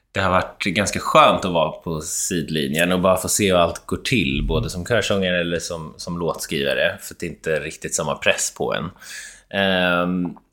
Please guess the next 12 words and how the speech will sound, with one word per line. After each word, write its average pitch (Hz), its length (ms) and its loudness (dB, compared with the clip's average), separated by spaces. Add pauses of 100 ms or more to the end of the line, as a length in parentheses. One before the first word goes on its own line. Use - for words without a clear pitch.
(180)
så 104 600 2
jag 104 180 8
var 101 100 10
ju 101 180 8
väldigt, 110 440 6
eh, 98 400 4
rädd 101 460 2
för 73 260 0
det 71 360 -2
innan, 85 520 -2
tror 67 220 -6
jag. - 120 -4